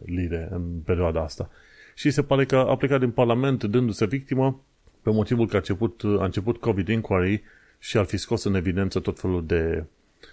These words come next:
de probleme, gen că a invitat oameni în perioada lockdown-ului și a covid-ului,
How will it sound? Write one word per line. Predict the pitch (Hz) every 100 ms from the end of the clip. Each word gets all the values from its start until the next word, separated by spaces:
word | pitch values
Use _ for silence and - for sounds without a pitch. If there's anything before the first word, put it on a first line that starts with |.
| _ _
de | - 90 92 87 -
probleme, | 87 101 98 82
gen | 95 95
că | - 92 85 82
a | - 92
invitat | 87 85 104 -
oameni | 101 87 80
în |
perioada | - 87 104 95
lockdown-ului | 107 104 71 80 80 82
și | 92 92
a |
covid-ului, | 80 82 104 90 80 107